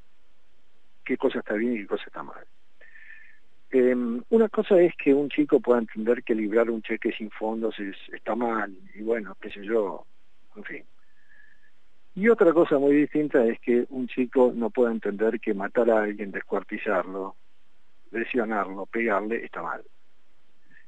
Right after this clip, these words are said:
El concepto de, en, en determinados delitos, la percepción acerca de que algo está bien o está mal,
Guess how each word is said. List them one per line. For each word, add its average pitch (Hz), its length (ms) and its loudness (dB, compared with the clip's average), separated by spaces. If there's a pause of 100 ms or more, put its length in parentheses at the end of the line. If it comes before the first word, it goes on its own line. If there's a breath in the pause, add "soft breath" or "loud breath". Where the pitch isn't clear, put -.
El - 180 -8
concepto 151 540 4
de, 104 360 6 (380)
en, 113 640 -8
en 113 380 -2
determinados 123 600 2
delitos, 117 580 0
la - 120 -6
percepción 107 580 -2
acerca 117 360 0
de 101 180 0
que 113 100 -4
algo 113 220 0
está 101 160 -4
bien 120 200 0
o - 20 -4
está 113 180 0
mal, 113 320 -2